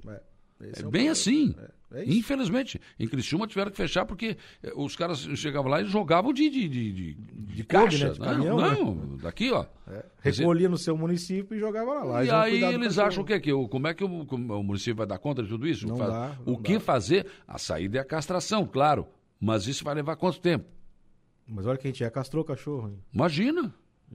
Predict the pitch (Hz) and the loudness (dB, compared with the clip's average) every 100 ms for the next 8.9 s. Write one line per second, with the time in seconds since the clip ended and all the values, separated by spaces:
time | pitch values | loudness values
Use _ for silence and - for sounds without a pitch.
0 | 98 98 110 135 135 113 98 - 127 143 | -20 -10 -6 -6 -6 -12 -12 -8 -4 -4
1 | 127 117 110 - 117 120 110 - - 123 | -4 -6 -12 -8 -6 -6 -8 -8 -6 -4
2 | 139 143 143 - _ - 110 123 131 135 | -4 -8 -12 -20 _ -8 -4 -2 -2 -2
3 | 147 160 170 - - 143 151 196 147 - | -2 -2 -6 -14 -4 0 2 2 -2 -6
4 | 95 87 - _ - 113 120 - - 104 | -8 -10 -16 _ -4 -2 -2 -6 -14 -12
5 | 110 110 117 131 127 113 98 95 120 147 | -10 -10 -8 -8 -10 -10 -10 -6 0 2
6 | 190 180 160 151 139 117 110 110 104 101 | 2 0 -2 -2 -4 -4 -4 -6 -8 -10
7 | 98 98 107 92 - 95 87 98 139 135 | -8 -6 -8 -10 -12 -12 -10 -4 -4 -4
8 | 151 156 147 - 127 143 208 156 | -4 -4 -6 -6 -6 -2 0 0